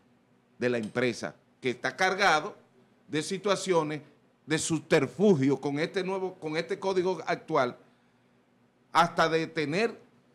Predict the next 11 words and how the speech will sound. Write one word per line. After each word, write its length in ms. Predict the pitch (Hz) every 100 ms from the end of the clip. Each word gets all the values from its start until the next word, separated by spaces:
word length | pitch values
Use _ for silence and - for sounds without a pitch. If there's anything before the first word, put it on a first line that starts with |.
| _ _ _ _ -
empleados 680 | 233 208 175 139 120 107 92 _ _ _ _ _ _ _ -
que 140 | 156
duran 260 | 156 190 175
nada 100 | 160
más 180 | 175
tres 160 | 170 160
meses 280 | 147 143 135
para 120 | 127
que 80 | 135
lo 120 | 123
liquiden 440 | 117 107 107 90